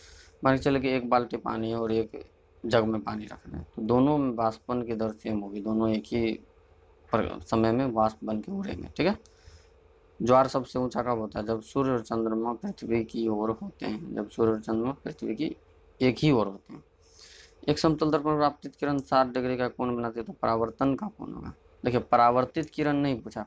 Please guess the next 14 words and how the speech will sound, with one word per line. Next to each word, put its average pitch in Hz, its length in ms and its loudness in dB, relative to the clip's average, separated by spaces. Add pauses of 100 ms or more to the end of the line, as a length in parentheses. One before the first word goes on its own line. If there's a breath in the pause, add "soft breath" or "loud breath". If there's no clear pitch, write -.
(140)
परावर्तन 120 560 2
का 127 140 -2
कोण 110 340 -4
पूछा - 260 -12
है, - 60 -8
तो - 140 -12
थर्टी - 420 0
डिग्री। - 320 -6 (840 soft breath)
ध्वनि 127 280 4
का 131 140 0
वेग 120 200 0
निर्भर 120 300 -2
करता 117 260 -12
है 123 60 -12